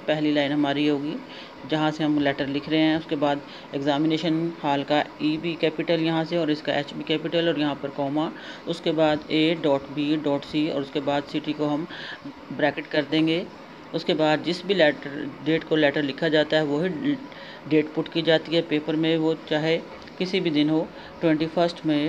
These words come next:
ट्वेंटी ट्वेंटी, ट्वेंटी फर्स्ट के बाद हम यहाँ पर मई के बाद हम कॉमा लगाएंगे, ट्वेंटी ट्वेंटी के बाद हम full stop put करेंगे। उसके बाद dear sister, D भी capital और sister का एस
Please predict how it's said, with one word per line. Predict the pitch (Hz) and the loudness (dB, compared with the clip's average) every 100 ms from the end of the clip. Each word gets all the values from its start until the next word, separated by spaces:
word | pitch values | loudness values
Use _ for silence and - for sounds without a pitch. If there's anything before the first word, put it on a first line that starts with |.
| 180 | -2
ट्वेंटी | 160 143 139 147 | 0 0 0 0
ट्वेंटी, | 151 143 160 | 0 0 -2
ट्वेंटी | 170 151 143 147 | -4 -4 -2 -2
फर्स्ट | 156 165 | -4 -2
के | 160 | -4
बाद | 143 139 143 | -2 -2 -2
हम | 143 | -2
यहाँ | 143 143 | -2 -4
पर | 135 151 170 - - - - 170 | -4 -4 -4 -8 -14 -14 -6 2
मई | 175 185 | 2 2
के | 165 | 0
बाद | 143 139 | 0 0
हम | 147 139 | -2 -4
कॉमा | 135 139 | -2 -2
लगाएंगे, | 147 147 151 160 | 0 2 2 2
ट्वेंटी | 160 151 147 180 | 2 0 0 0
ट्वेंटी | 170 147 | 0 -2
के | 143 | -4
बाद | 139 139 | -6 -6
हम | 147 | -8
full | 151 143 | -8 -8
stop | - 139 135 - - | -4 -4 -4 -8 -10
put | 139 | -10
करेंगे। | - 135 139 143 143 - - - - | -6 -6 -4 -6 -8 -12 -16 -10 -8
उसके | - 180 | -6 -4
बाद | 151 143 143 - - - - | -2 -2 -2 -8 -18 -16 -4
dear | 160 160 151 | 2 2 2
sister, | 151 147 - 160 185 214 160 | 0 -6 -2 0 0 -2 -6
D | 143 143 | -4 -2
भी | 160 | 0
capital | 165 160 165 175 175 | 0 0 0 0 0
और | 151 | -4
sister | - 151 156 | -6 -6 -4
का | 147 156 | 0 0
एस | - 147 | 0 -6